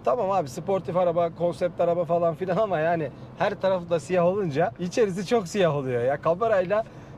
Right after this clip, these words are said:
görüntü alması bile zor oluyor. Yani her taraf parlıyor siyahlardan dolayı. O yüzden bu aşırı siyahlığı sevmiyorum ben. Makyajlarda herhalde tavanı siyah olmayanlar da geldi şimdi ama makyajsızlarda ekserisinin tavanı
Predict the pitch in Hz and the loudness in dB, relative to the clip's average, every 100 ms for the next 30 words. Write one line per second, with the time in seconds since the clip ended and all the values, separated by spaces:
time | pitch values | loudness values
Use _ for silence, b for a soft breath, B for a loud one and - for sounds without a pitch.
0 | - 185 233 190 220 214 185 202 175 143 | 0 2 4 2 0 0 -4 0 0 2
1 | 147 135 123 113 127 143 160 185 165 175 | 2 0 -2 -2 0 0 0 0 0 0
2 | 156 151 156 160 117 131 123 131 131 135 | 0 -2 0 -2 -2 -2 0 0 0 -2
3 | 120 110 165 262 - 190 214 196 226 196 | -2 -4 -2 -4 -2 0 0 0 -2 0
4 | 202 220 131 - 165 220 208 - 190 160 | -2 -2 -4 -4 -2 -2 -6 0 0 2
5 | 185 220 185 180 160 135 120 113 127 147 | 0 0 0 0 2 -2 -2 -4 -2 -2
6 | 170 165 165 175 170 170 170 170 165 160 | 0 0 0 0 2 2 0 -2 -2 -2
7 | 165 - 170 156 160 165 170 170 165 147 | -2 -2 0 0 0 0 2 2 0 0
8 | 131 120 110 - 151 240 165 - 160 165 | -2 -2 -6 -6 -2 0 0 0 0 2
9 | 160 - 151 151 139 160 - 147 127 185 | -2 -2 -2 0 0 0 0 -4 -4 -6
10 | 196 170 139 160 208 | -2 0 0 0 -2